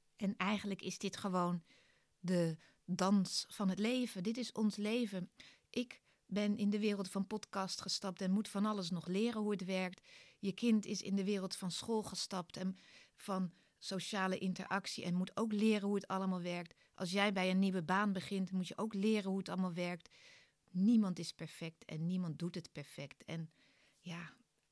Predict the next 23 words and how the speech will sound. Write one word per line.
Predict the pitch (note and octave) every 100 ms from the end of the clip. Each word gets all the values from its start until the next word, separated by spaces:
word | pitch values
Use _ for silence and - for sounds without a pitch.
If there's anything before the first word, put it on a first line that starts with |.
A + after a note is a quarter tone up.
| _ _ _
als | G3+ G3
we |
meer | G3+ G#3 A3+
het | G3+
gevoel | G3 - A3+ F#3+
hebben | E3
dat | E3+ D#3+
we | -
allemaal | F#3 E3+ E3+ F#3 A3+
aan | - A3
het | G#3+
leren | A3 G#3+ G3+ F3+
zijn, | - E3+ F3 - _ _ _ _ _ _ _
dan | F#3 E3+
hoef | F3
je | -
ook | E3
minder | F3 E3+ D#3+
streng | - - D#3+ D3
voor | D#3+
jezelf | D3+ D3 C#3 -
te | -
zijn. | C#3+ C#3+ C#3+